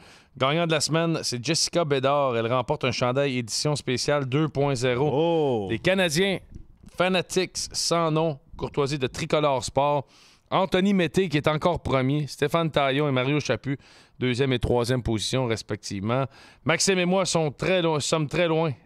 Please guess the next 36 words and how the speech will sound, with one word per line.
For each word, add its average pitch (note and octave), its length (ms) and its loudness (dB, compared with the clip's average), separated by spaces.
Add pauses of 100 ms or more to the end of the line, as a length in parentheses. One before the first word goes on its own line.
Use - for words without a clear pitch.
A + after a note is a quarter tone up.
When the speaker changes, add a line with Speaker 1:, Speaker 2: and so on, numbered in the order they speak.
Speaker 1:
dans A#2 100 0
le A2 60 -2
classement B2+ 420 0
général. A2 440 -2 (360)
Et C3 100 2
encore D3 280 0
une A#2+ 40 0
fois, C3 260 0
le A#2 120 2
prix C3 320 -2
cette - 260 -2
année, A#2 280 0
c'est - 180 -6
une A#2+ 160 2
loge C#3 300 0
pour A#2 160 -2
toi D3 140 2
et - 20 -2
cinq D#3 200 2
de C3+ 80 0
tes A#2+ 180 0
chums C#3 280 0
lors B2 160 0
d'un B2 160 2
match D3+ 240 0
canadien C#3 440 4 (100)
au F#3 160 4
Centre C#3 340 2
Bell. D#3+ 320 4 (640)
Trois G3 220 4
mille A#3 140 4
cinq G#3 220 4
cents G#3 180 2
piastres F#3+ 460 0
cash G#3+ 500 0 (120)
ou E3 220 2